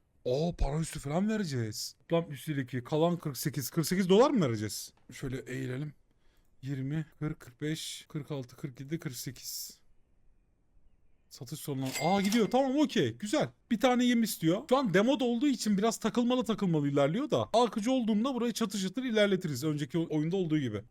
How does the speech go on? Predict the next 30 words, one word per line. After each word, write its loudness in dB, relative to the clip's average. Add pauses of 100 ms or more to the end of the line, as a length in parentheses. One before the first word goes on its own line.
Oğlum 0
bu -8
kırmızı, 0
eee, -2 (880)
bir -4
yoğun 2
istiyor. -2
O -2 (160)
burada -2
yok 0
ki. -2
O -6
bizde -2
yok 2
ablam. 2
İstek -4
listesini -4
düzenle. 2
Müşterilerin -2
istediği -4
ürünler -2
elinizde -2
yoksa -4
ka-, -6
kasiyer -6
ekranına -6
bakıp -8
F -4
tuşuna -10
basabilir -6